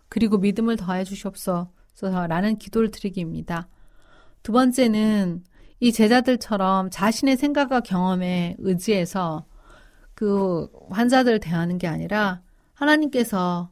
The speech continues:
주신 그 마음이라 여기고 마음을 비워내고 하나님의 능력으로 충분-, 충만히 체험받기를 원합니다. 오늘 본문에서 보면 예수님께서 분명히 능력을 주셨음에도 불구하고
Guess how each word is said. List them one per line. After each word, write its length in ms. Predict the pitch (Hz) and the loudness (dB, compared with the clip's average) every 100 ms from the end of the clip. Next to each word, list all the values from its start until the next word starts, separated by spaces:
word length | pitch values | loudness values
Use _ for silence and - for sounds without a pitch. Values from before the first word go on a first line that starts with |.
| _ | _
주신 540 | - 208 220 202 190 185 | -12 -6 -2 -2 -4 -10
그 140 | - | -8
마음이라 720 | 190 156 165 208 220 208 196 185 | -4 -2 0 0 0 0 0 -4
여기고 640 | 165 165 196 208 233 208 - _ - | -6 -6 -6 -2 -2 -4 -10 _ -4
마음을 380 | 190 196 233 233 | 2 4 4 0
비워내고 520 | 220 208 208 190 175 | -4 -2 -2 -2 -4
하나님의 360 | 208 285 277 269 | -2 -2 0 -2
능력으로 480 | 196 190 202 196 190 | -2 -2 -4 -4 -6
충분-, 540 | - 285 277 262 226 | -6 -6 -6 -8 -12
충만히 640 | - 285 285 269 214 180 175 _ _ - | -6 -4 -2 -2 -4 -6 -10 _ _ -8
체험받기를 640 | 294 294 277 254 - 185 | -2 0 0 -6 -6 -6
원합니다. 640 | 160 170 170 170 165 175 - _ _ _ - - - | -6 -6 -8 -6 -8 -8 -12 _ _ _ -20 -18 0
오늘 240 | 254 277 | 4 6
본문에서 540 | 277 220 240 262 247 240 | 6 2 2 2 0 -2
보면 640 | 214 165 170 175 165 170 - - - _ _ _ - - _ _ _ _ - | -4 -4 -2 -2 -4 -8 -16 -20 -20 _ _ _ -20 -20 _ _ _ _ -2
예수님께서 500 | 208 214 294 294 277 | 0 4 4 4 2
분명히 440 | 254 208 233 247 247 | 2 2 4 4 4
능력을 400 | 190 190 247 247 | 2 2 2 2
주셨음에도 560 | 247 233 233 247 233 220 | 2 0 2 2 2 0
불구하고 920 | - 190 214 196 180 185 180 170 170 | -2 -2 2 2 0 -2 -2 -2 -8